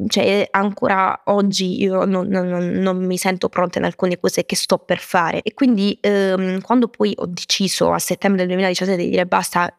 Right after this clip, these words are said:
devo tornare a casa", io avevo una parte di me che diceva: "Ma che, dove vai, Sabrina? Non sai, non sai fare questa cosa." Però l'altra parte che, mm,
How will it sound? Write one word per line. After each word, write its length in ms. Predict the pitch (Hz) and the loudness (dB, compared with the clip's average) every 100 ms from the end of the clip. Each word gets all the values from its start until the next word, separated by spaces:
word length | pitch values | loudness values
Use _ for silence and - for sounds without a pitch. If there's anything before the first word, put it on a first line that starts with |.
| _ | _
devo 220 | 196 196 | -2 0
tornare 280 | 196 196 208 | 0 0 0
a 40 | |
casa", 420 | - - - - - | -2 -2 0 -2 0
io 120 | 254 | 2
avevo 240 | 190 190 | 2 0
una 160 | 180 185 | 0 -2
parte 300 | 214 285 247 | 0 0 0
di 100 | 196 | 0
me 340 | 202 247 262 - | 2 2 0 0
che 380 | 185 180 - _ | 0 0 -2 _
diceva: 300 | 202 - 180 | -4 -2 -2
"Ma 100 | 190 | -2
che, 140 | - | -2
dove 280 | - 220 233 | 0 0 2
vai, 180 | 196 180 | 2 0
Sabrina? 280 | 175 180 175 | 0 0 0
Non 180 | 185 214 | 0 0
sai, 280 | - 208 | 0 0
non 220 | 208 220 220 | 2 0 0
sai 140 | 208 | -2
fare 300 | - 196 175 | 0 0 0
questa 280 | 180 - 170 | -2 -4 -4
cosa." 300 | - 175 175 | 0 0 0
Però 220 | - 330 202 | 0 2 4
l'altra 280 | 202 277 | 2 0
parte 340 | 277 202 - 185 | 0 -2 -2 -2
che, 200 | - 190 | 0 0
mm, 220 | 190 180 | 0 -2